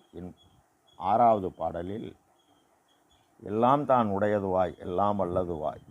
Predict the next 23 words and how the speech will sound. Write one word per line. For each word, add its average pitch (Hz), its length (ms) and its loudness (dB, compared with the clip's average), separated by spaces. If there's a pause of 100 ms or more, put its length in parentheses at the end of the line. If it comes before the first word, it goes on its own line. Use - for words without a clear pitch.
தான் 90 220 -4
ஆனதுவாய்" 87 720 -2 (1600)
என 135 240 -2
உறுதி 120 340 0
செய்கிறார் 87 540 -2
இறைவனை. 85 400 -8 (240)
மேலும் 107 300 -2
அட்டகம் 123 440 -4
முதற் 98 320 -4
பாடலிலும் 92 560 -4
உறுதி 98 280 -8
செய்கிறார். - 460 -14 (300)
அம்பலவாணர் 95 720 2 (160)
பேரொளி, 82 380 -8 (400)
அருட்பெருஞ்சுதி, 85 720 -6 (260)
அவரே 104 340 0
சிற்றம்பலம், 90 640 -10 (260)
ஆன்ம 95 360 -4
சிற்றொனி 104 640 -10
ஒளி, 90 340 -8 (580)
ஒளிக்குள் 139 420 -4
ஒளியாக 92 400 0
உள்ளார். 82 360 -6